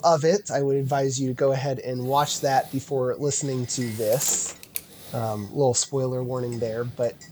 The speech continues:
basically what, what, and, and Joe, correct me if you think this is, um, out of context or if you don't think that I'm capturing the full picture,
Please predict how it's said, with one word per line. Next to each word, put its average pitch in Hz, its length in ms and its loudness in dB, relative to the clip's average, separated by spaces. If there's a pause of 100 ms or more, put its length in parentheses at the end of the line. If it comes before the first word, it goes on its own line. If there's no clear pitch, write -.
(520)
basically 147 800 4 (180)
what, 135 400 2 (200)
what, 151 260 2 (540)
and, 147 160 0
and 139 300 2
Joe, 147 260 4
correct 151 380 0
me 147 280 0
if 127 300 -2
you 131 180 -2
think 131 460 -4
this 127 280 -4
is, 117 560 -4
um, 107 540 0 (1700)
out 151 280 8 (100)
of 127 440 0 (1040)
context 143 800 2
or 127 220 -4
if 120 280 -6
you 135 140 -2
don't 135 240 2
think 139 140 -6
that 139 100 -6
I'm 123 100 -6
capturing 131 380 -4
the 123 60 -4
full 135 200 -4
picture, 127 400 -4